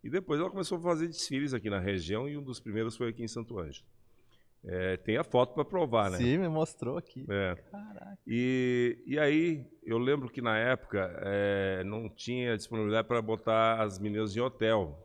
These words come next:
Speaker 1: que o clube não conseguia, não tinha essa verba pra fazer isso. Então, por exemplo, o presidente do clube e outras pessoas do, do clube levavam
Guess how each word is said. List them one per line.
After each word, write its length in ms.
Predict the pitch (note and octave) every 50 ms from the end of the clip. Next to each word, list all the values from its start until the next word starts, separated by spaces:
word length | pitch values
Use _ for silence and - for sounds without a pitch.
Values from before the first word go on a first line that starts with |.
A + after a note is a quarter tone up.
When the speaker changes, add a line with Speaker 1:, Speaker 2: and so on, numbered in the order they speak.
| -
Speaker 1:
que 80 | - -
o 40 | -
clube 260 | _ F#2+ F2+ F2 F#2
não 100 | G2 G2+
conseguia, 500 | - - G#2+ G2 - - F#2 F#2+ G2+ G2
não 160 | F#2 F2 E2
tinha 240 | D#2 - - G2 G2
essa 720 | G2 F#2 - - F#2+ F#2 F2 F2+ F2+ G2+ - - F#2 E2 D#2+
verba 320 | D2+ F2 F#2+ F#2+ F#2+ F2+ G2+ F#2+
pra 40 | -
fazer 200 | G#2 F#2+ G#2+ A2+
isso. 220 | G#2 F2+ - - - - - - - - - - - - _ _ _ _ _
Então, 260 | - - E3+ F3+ D#3+
por 140 | C3+ A#2+ A#2+
exemplo, 180 | A#2+ A2 G#2+ G2+
o 20 |
presidente 400 | E2 - G#2+ G2+ F2+ G2+ G#2+ G2 G2+
do 80 | B2+
clube 460 | C#3 - D3+ C#3+ D3 D3+ D3 B2+ G2+ G#2
e 20 |
outras 200 | G#2 G#2+ G#2 -
pessoas 360 | - G#2+ F#2+ - A2 G2+ F#2+
do, 180 | G2 G#2+ G#2 G#2
do 120 | G2+ A2+
clube 360 | - - C3+ B2+ C3+ C#3+ D#3 D#3 - -
levavam 760 | B2 C#3 D3+ B2 G2+ - G#2+ A2 B2 G#2+ G2 F#2 E2 E2 E2+